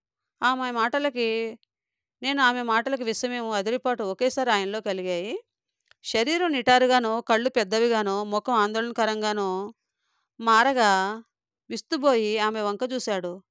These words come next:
వెంటనే అడిగాడు, "విషం? విషమా?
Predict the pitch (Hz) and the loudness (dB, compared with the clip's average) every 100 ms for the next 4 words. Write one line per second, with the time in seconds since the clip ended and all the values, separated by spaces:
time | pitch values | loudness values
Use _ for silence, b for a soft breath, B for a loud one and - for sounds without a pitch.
0 | _ _ _ _ _ 247 269 349 370 302 | _ _ _ _ _ -4 0 2 4 4
1 | 254 226 202 302 - _ _ _ - 226 | 4 2 2 -2 -4 _ _ _ -10 -6
2 | - 339 196 - _ _ _ - 247 359 | -2 -2 -4 -12 _ _ _ -8 -4 2
3 | 285 | 2